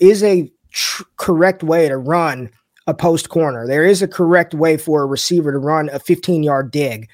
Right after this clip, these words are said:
Like, there is, you can tell, like, there's, i-, it's as close to data as film is gonna get, but there's a damn dotted line that tells you what a dig is supposed to look like. And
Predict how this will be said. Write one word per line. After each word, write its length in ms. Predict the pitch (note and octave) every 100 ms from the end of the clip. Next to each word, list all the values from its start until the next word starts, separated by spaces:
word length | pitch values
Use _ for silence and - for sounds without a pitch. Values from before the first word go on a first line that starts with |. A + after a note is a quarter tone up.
| _ _ -
Like, 200 | D#3 F#3
there 140 | F3+
is, 400 | F#3+ G#3+ F3+ -
you 260 | F3+ D#3+ G3
can 240 | G3+ D3+
tell, 480 | - - F3 C3 A2+
like, 320 | B2+ B2+ -
there's, 380 | - D3+ D3+ - -
i-, 100 | C#3+ -
it's 220 | D3+ D3+
as 140 | D#3+
close 400 | - - G3+ G#3+
to 120 | G#3+ F#3
data 360 | D3+ G3 G3
as 200 | F3 D#3+
film 320 | - G3 F#3
is 120 | F3+ D#3
gonna 180 | F3
get, 300 | D#3 F3 E3
but 100 | C3+
there's 160 | C#3 E3+
a 40 |
damn 280 | E3 F#3 F3+
dotted 380 | C#3 F3+ G3+ E3+
line 380 | F3 F#3 D#3+ C3+
that 160 | C#3 -
tells 280 | F#3+ F3+
you 100 | D#3
what 280 | C3+ D3+ F#3+
a 60 | E3+
dig 320 | C#3 F3+ D#3+
is 120 | D3+
supposed 340 | - E3 D#3 D3
to 60 |
look 300 | C#3 D3 -
like. 340 | B2 A2+ A2 C#3+
And 320 | D3+ D3